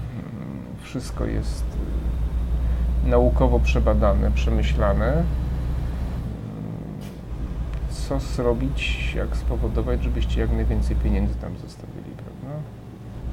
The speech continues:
Sposób ustawienia produktu, w jakich miejscach, zapachy, oświetlenie, muzyka, jeżeli jest, wszystko. Wszystko na was, biedacy,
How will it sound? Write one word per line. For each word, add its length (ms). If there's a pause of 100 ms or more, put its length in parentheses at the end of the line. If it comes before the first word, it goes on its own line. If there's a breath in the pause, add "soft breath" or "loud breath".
(1120)
Sposób 560
ustawienia 680
produktu, 680
w 60
jakich 340
miejscach, 560
zapachy, 680
oświetlenie, 720
muzyka, 560
jeżeli 480
jest, 300
wszystko. 500 (1000 loud breath)
Wszystko 560
na 180
was, 440 (140)
biedacy, 600